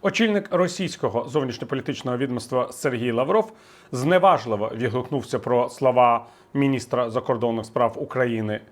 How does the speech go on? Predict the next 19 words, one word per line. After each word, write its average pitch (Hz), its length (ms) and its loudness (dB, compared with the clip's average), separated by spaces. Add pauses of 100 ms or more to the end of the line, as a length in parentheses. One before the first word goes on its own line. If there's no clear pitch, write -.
(260)
Дмитра 117 320 0
Кулеби, 170 400 0 (300)
який 175 380 2
допустив, 156 720 0 (200)
е, 127 240 4
можливість 117 540 -2
перемовин, 120 680 0
е, 107 160 -2
між 110 400 -4
Україною 110 760 -2 (160)
і 123 160 -2
Росією 165 580 0 (500)
на 151 400 4
реалістичних 123 1000 -2
умовах. 104 340 -6 (880)
Прикметно, 165 520 2
що 127 300 2
свою 143 400 0
оцінку - 580 -4